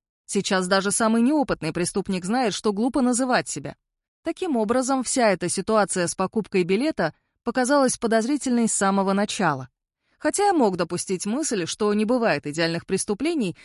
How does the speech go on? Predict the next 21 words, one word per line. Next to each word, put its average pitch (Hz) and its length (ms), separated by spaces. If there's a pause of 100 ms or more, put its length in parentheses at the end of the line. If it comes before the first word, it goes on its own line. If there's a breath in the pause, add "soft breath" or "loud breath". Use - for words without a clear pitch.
(180 loud breath)
каждый 262 360
может 247 280
где-то 220 320
допустить 202 480
ошибку. 175 560 (300)
Так 165 200
чаще 175 340
всего 190 300
и 190 60
случается 254 560
в 165 40
моей 165 180
практике. - 540 (600)
Тем 180 260
не 170 80
менее, 170 500 (320)
это 240 200
была 233 280
наименее 233 580
вероятная 233 680
оплошность, 175 680